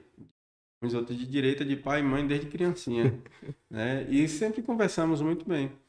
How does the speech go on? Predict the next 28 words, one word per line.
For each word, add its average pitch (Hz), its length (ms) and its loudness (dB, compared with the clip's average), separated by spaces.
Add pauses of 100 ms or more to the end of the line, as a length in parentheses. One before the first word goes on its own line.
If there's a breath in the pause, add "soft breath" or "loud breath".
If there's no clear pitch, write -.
(500)
E 170 140 6
as 196 160 2
pautas 143 460 2
que 139 100 -6
sempre, 131 580 -2
né, 117 760 -2
é, 101 920 -10
eu 101 140 -4
buscava 107 880 -2
ali 101 240 -6
como 107 240 -6
vice-prefeito 104 840 -6
pra 101 140 -10
tentar 104 500 -8 (320)
ajudar, 127 260 -4
justamente 214 520 0
eram 196 140 4
pauta-, 165 420 2
pautas 156 400 4
sociais. - 1080 -4 (920)
É, 107 340 -4
social 151 880 2
é 135 80 0
o 143 80 2
que 160 140 -4
envolve 139 460 0
a 156 60 -2
sociedade, 185 800 -4